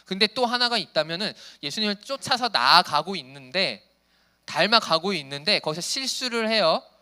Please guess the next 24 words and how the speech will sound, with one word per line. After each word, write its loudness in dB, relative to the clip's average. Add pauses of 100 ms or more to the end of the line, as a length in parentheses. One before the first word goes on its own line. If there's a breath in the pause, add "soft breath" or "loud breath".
(100)
자, -4
그러면은 0
다시 -2
한번 2
"아, 2
이러면 -4
안 -6
되지." -4
하면서 -8
잘못했다고, -6 (560 loud breath)
죄송하다고 -2
말도 -6
하고 -2 (280 loud breath)
계속해서 0
그 -12
닮아가도록 -2
추구하며 -4
살아나가는 -6
거라고요. -14 (580 loud breath)
이게 -2
성경이 -4
이야기하는 -4 (300 soft breath)
좋은 -6
사람이에요. -14